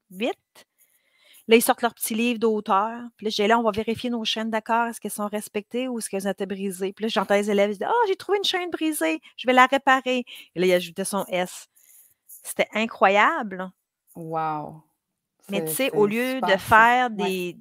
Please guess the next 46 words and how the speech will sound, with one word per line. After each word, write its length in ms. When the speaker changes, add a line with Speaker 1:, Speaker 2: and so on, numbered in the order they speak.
Speaker 1:
des, 100
des 80
accords, 580
euh, 260
tu 80
sais, 280
parce 140
que 60
quand 220
t'as 100
un 40
cahier 140
d'exercice, 520
c'est 80
marqué 320
les 400
enfants. 400
Il 120
va 100
mettre 180
le 100
S 200
sans 240
se 80
poser 260
de 80
Speaker 2:
Exact. 280
Speaker 1:
questions. 100
Tu 100
sais, 20
ça 120
va 60
être 80
un 60
Speaker 2:
C'est 100
Speaker 1:
automa-, 340
ça 140
va 80
être 100
automatique, 600
là. 80
Speaker 2:
C'est 140
pas 180
en 60
contexte. 680
Speaker 1:
Exactement. 760